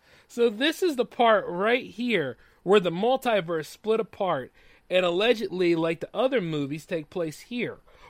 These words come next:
Or here's where the Justice League takes place at. Or, or no, here comes, uh, Black Adam, and here's Shazam. And then I guess this is where the, the Catwoman movie with Halle Berry cements all of it as the, um, you know, the forerunner.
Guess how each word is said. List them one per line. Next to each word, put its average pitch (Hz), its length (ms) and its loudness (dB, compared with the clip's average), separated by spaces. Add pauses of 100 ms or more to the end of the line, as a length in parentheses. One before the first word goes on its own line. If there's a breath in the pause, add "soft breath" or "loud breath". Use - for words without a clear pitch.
Or 160 120 2
here's 277 380 -2
where 226 120 4
the 165 80 -2
Justice 196 480 -4
League 151 240 -10
takes 143 280 -6
place 139 320 -8
at. 135 260 -10 (340 soft breath)
Or, 165 360 2
or 196 40 -2
no, 208 200 0
here 240 200 0
comes, 220 380 -2
uh, 175 160 0
Black 180 320 0
Adam, 160 480 0 (260 soft breath)
and 147 140 -4
here's 269 240 -2
Shazam. 170 760 -2 (340 soft breath)
And 160 120 -4
then 240 80 2
I 247 60 0
guess 226 280 0
this 247 200 -10
is 226 160 -10
where 233 240 2
the, 170 240 -4 (240 soft breath)
the 151 140 -4
Catwoman 196 680 2
movie 180 280 0
with 165 140 -4
Halle 202 340 -2
Berry 160 580 0 (320 soft breath)
cements 233 600 0
all 247 260 4
of 156 160 0
it 165 220 2
as 185 300 -6
the, 165 260 -2
um, 139 520 -2 (360)
you 180 100 -6
know, 180 120 0
the 151 100 -6
forerunner. 165 720 2